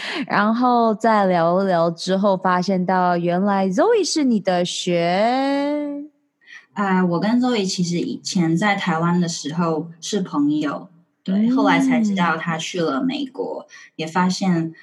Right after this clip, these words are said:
Speaker 1: 哇，她真的常常会分享很多的，呃，正面的东西，就也吸引我去，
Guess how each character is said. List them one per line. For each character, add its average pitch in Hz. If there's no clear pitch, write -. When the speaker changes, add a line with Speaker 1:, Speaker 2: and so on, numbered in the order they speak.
Speaker 1:
哇， 156
她 190
真 185
的 165
常 156
常 160
会 180
分 175
享 151
很 143
多 160
的， 156
呃， -
正 214
面 202
的 151
东 160
西， 175
就 165
也 147
吸 190
引 190
我 127
去， 151